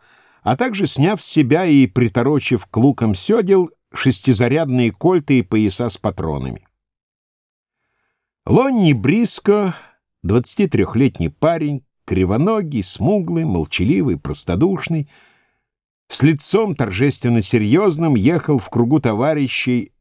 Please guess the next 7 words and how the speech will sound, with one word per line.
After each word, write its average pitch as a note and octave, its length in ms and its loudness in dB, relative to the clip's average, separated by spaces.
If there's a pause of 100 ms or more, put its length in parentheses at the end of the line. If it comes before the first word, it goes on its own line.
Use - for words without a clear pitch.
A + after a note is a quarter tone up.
на G2 240 2
жгучем A2+ 760 0
перце, - 680 -4 (920)
самом F3 480 -2
смекалистом A2 840 -4
ковбойском D#2 720 -4
коньке C3 580 -4